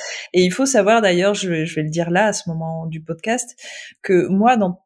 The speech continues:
toutes les personnes qui me contactent en privé, parce que j'ai évidemment plein de personnes qui me contactent, euh, pour me, m'exposer des, des phénomènes qui, qui vivent chez eux, euh,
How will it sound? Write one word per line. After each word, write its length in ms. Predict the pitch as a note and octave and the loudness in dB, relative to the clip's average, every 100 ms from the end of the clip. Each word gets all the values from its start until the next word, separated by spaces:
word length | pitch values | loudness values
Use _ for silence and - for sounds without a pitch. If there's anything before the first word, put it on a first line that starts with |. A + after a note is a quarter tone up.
| _ | _
toutes 220 | - C4+ | -8 -2
les 100 | B3 | 0
personnes 380 | A#3+ G#3 A#3 A3+ | 2 2 2 0
qui 100 | G#3+ | 0
me 60 | F3+ | -4
contactent 400 | G3+ G3+ A3+ G#3+ | -4 -4 -4 -4
en 80 | F#3 | -6
privé, 240 | G#3 G#3 | -2 -2
parce 160 | F3+ F3 | -2 -4
que 140 | E3+ | -4
j'ai 140 | E3 | -2
évidemment 440 | E3 F3 F3 F#3 G3 | -2 0 0 0 -2
plein 140 | F#3+ | -2
de 60 | F3+ | -2
personnes 400 | F3+ F3+ G#3 G#3 | -2 -2 -2 -4
qui 100 | F#3 | -4
me 80 | F3 | -4
contactent, 560 | F3 F3+ G3+ G3 - | -4 -4 -4 -4 -4
euh, 320 | E3 D#3 D3+ - _ _ - | -4 -2 -4 -8 _ _ -6
pour 160 | E3+ | -4
me, 260 | E3+ D#3+ - _ | -2 -4 -8 _
m'exposer 640 | F3+ F#3+ - - G#3+ G#3+ G3+ | -2 -2 -2 -4 0 2 2
des, 400 | F3 E3 D#3+ - - - - _ - | 0 0 -4 -8 -20 -20 -20 _ -4
des 140 | D#3 | -4
phénomènes 560 | D#3+ F#3+ F#3+ A3 G#3+ G#3 | 0 0 2 2 2 -2
qui, 400 | - E3 E3 D#3+ | -4 -4 -6 -10
qui 180 | - | -6
vivent 240 | E3+ G3 G3+ | -4 -2 -2
chez 380 | - F3+ E3+ F3+ | 0 0 2 0
eux, 200 | F#3+ E3+ | 2 0
euh, 300 | D3 B2+ | 0 -2